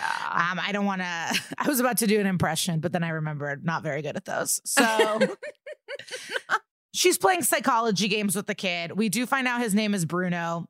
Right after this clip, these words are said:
Speaker 1: I love that name. Um, the doctor, Doctor Darby Wilder, who's one of the most beautiful women in the world, she informs Benson this is a neglected kid. He has cavities. He's dirty.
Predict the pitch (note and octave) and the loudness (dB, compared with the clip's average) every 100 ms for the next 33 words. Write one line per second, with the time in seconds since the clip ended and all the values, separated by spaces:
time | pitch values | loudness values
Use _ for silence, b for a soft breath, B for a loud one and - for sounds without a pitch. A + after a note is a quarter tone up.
0 | _ G3+ G3 D#3+ C#3 A#2+ - - G3+ C4 | _ -2 0 0 -2 -6 -8 -6 -4 -6
1 | _ B B B - G3+ G3+ G3 G3+ - | _ B B B -2 0 2 2 2 2
2 | G3+ F#3+ F3+ D#4 E4+ B3+ A#3 A3 G#3+ G#3 | 0 2 4 2 2 0 0 0 0 -2
3 | - G3+ G3 - G#3 G3 F#3+ F#3 F3 F3 | 0 0 0 0 -2 0 0 2 2 0
4 | F3 E3+ E3+ F#3+ F3+ D#3 C4+ D4+ A#3 G3+ | -2 -2 0 0 0 2 2 2 2 0
5 | C#3 F3 F3 F#3 E3 E3 D#3+ D#3+ D3+ D3 | 0 -2 -2 -2 -2 -2 -2 -2 -2 0
6 | G#2+ G2+ F3+ G3 - - - C4 D#4 C#4+ | 0 0 -2 -4 -2 -2 2 0 2 0
7 | A#3 G3 G#3 F#3+ D3+ F3 E3+ F#3 F3 F3+ | 0 0 0 0 0 0 0 0 -2 -2
8 | - D#3+ E3+ E3 E3 E3 - G3+ - C#3 | -2 0 0 0 -2 -4 -2 -4 -4 -4
9 | B2 F3+ B B B - A3 G3+ - A3+ | -4 -4 B B B 0 2 2 2 0
10 | G3+ G3 G3+ G3 E3 F3 D3 G#3 G3+ | 0 0 0 0 -2 -2 -2 0 0